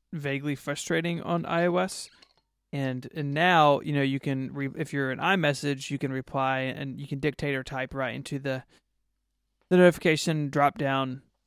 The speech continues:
little guy, but you can't if it's something like Slack or, um, or email or something like that. So it's, uh,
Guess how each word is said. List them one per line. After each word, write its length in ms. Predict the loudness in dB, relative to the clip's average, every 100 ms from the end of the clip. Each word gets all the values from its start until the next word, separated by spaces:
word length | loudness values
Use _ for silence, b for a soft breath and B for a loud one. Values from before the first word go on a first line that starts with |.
| _ -8
little 160 | -6
guy, 380 | -4 -6 -4 -6
but 340 | -6 -6 -6 -8
you 120 | -14
can't 400 | -10 -8 -6 -6
if 140 | -8
it's 200 | -10 -10
something 400 | -12 -12 -10 -10
like 200 | -10 -10
Slack 520 | -8 -2 0 -2 -4 -14
or, 600 | -6 -4 -2 0 -2 -2
um, 640 | -4 -2 -2 -4 -6 -8 -12 b b b _ _ _ -14
or 120 | -10
email 320 | -6 -2 -2
or 80 | -2
something 280 | -6 -6 -6
like 160 | -6 -6
that. 280 | -6 -6 -10 b b _ _ _
So 180 | 6 8
it's, 340 | 8 4 -10 -12 b b b _ _ -12
uh, 160 | -10